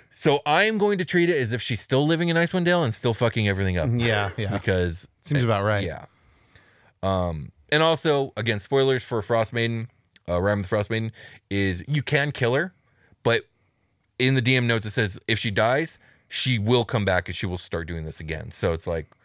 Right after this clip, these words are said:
Speaker 1: she, to me, it reads as if she's still up there.
Speaker 2: The same old stuff. So no matter what happened, you are gonna have Auril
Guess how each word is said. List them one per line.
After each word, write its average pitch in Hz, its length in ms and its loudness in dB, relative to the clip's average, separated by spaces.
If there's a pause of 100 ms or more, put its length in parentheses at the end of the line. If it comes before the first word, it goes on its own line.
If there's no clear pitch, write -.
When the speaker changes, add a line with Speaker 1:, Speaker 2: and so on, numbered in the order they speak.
(180)
Speaker 1:
she, 123 320 -4 (100)
to 151 100 0
me, 143 340 2
it 101 260 -4
reads 104 260 -2
as 92 140 -4
if 90 120 -6
she's 90 200 -8
still 78 240 -6
up - 100 -12
there. 135 100 -2
Speaker 2:
The 147 60 2
same 123 260 0
old 98 180 -4
stuff. 98 280 -2
So 147 120 0
no 160 100 2
matter 165 200 2
what 120 300 0
happened, 101 540 0
you 95 340 -4 (320)
are 104 120 0
gonna 98 200 0
have 92 340 -2
Auril 92 460 -2